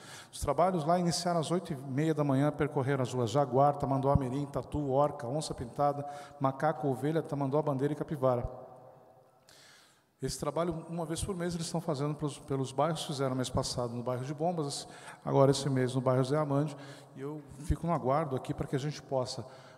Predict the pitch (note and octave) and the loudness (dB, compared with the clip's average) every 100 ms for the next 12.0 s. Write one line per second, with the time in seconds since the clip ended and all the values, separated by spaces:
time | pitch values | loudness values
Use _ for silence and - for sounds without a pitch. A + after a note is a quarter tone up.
0 | - D#3 A3 - D#3 D3 C3 C#3 C#3+ D3 | -6 -4 -4 -4 -4 -4 -2 -4 -2 -4
1 | B2+ - E3+ E3 D3 D#3 C3 C3+ - B2+ | -4 -4 -6 -6 -10 -8 -10 -10 -6 -4
2 | B2 A#2 B2 A#2+ - A#2+ A2+ A2 D3+ E3 | -4 -4 -4 -4 -2 -2 -2 -4 -4 -4
3 | E3 - - - D#3+ D3 - E3+ F3+ - | -6 -14 -18 -8 -6 -4 -4 -4 -4 -8
4 | D3+ D3+ D3 - D#3 D3 C3 C#3 C3 B2+ | -6 -6 -4 -2 -2 -4 -4 -2 0 0
5 | B2+ B2 A#2+ A#2 A#2+ A2+ A#2 A2+ A2+ - | -2 -6 -6 -4 -4 -4 -6 -6 -8 -12
6 | - - D3 B2+ B2+ C3+ C#3 B2 B2 - | -14 -4 0 2 2 0 0 0 2 2
7 | C3 B2+ B2+ B2 - - C#3 C3 A2+ G2+ | 2 2 0 4 6 8 6 4 -2 -4
8 | - - - - - - - B2 F#3 - | -10 -18 -20 -18 -18 -14 -4 0 0 2
9 | F3 F3 F#3 - D#3 C#3 D#3 D3+ C#3+ D#3 | 2 2 0 2 4 4 4 4 6 4
10 | C#3+ A#2+ C3+ B2+ B2+ - C#3 C#3 C3+ A#2+ | 4 4 4 4 0 -2 0 2 0 -8
11 | - C#3+ C#3+ C#3+ C3 A#2 B2 C3+ A#2+ | -2 2 2 2 0 2 4 4 2